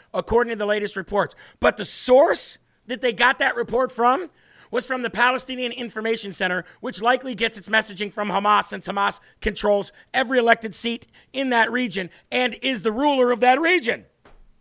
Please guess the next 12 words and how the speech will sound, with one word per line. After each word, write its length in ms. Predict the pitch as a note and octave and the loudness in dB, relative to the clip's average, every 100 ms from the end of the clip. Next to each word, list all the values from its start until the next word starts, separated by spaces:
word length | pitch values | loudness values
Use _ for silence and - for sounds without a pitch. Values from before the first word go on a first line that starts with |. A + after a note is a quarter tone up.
| _ _ _ _ _ _ _ _ _ _ _ _ _ _ _ _ _ _ _ _ _ _ | _ _ _ _ _ _ _ _ _ _ _ _ _ _ _ _ _ _ _ _ _ _
So 160 | E4 | -2
we're 180 | D4+ F4 | 2 0
getting 440 | C#4 E4+ F4 E4 D4 | 2 0 2 0 0
the 100 | C#4+ | 0
reports, 800 | C4+ C4+ - E4+ C4 C4+ - - _ _ _ _ _ | 0 4 6 8 6 2 -10 -12 _ _ _ _ _
we're 140 | E4+ | 0
getting 300 | C#4 D4 C#4+ | 0 -2 2
our 160 | A#3 A#3 | 4 2
truth 580 | - C4 E4 C#4+ - _ _ | -2 0 0 0 -6 _ _
from 200 | _ B3 | _ 2
our 260 | C4+ C4 - | 4 2 -2
media 540 | F#3 E4 E4+ B3 A3+ | 2 2 4 4 2